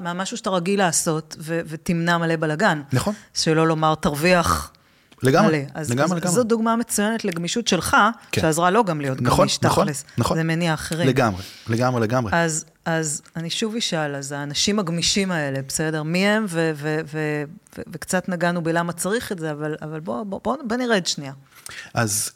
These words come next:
Speaker 2: קודם כל, מה שמייחד אנשים יותר גמישים, זה באמת ההבנה שלהם, אה, וזה, אני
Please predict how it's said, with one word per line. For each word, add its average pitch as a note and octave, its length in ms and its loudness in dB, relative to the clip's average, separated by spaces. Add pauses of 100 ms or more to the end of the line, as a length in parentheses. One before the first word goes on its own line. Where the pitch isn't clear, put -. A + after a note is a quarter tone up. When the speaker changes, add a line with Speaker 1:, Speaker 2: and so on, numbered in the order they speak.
(140)
Speaker 2:
קודם F3 180 4
כל, F3 100 2
מה D3+ 100 2
שמייחד C3 460 0
אנשים A2+ 460 0
יותר G#2 240 0
גמישים, A2+ 380 0
זה G#2 100 -2
באמת A2 280 -2
ההבנה G2 560 -2
שלהם, E3 420 -2 (520)
אה, A2 60 0 (340)
וזה, B2 380 2
אני G2 280 -2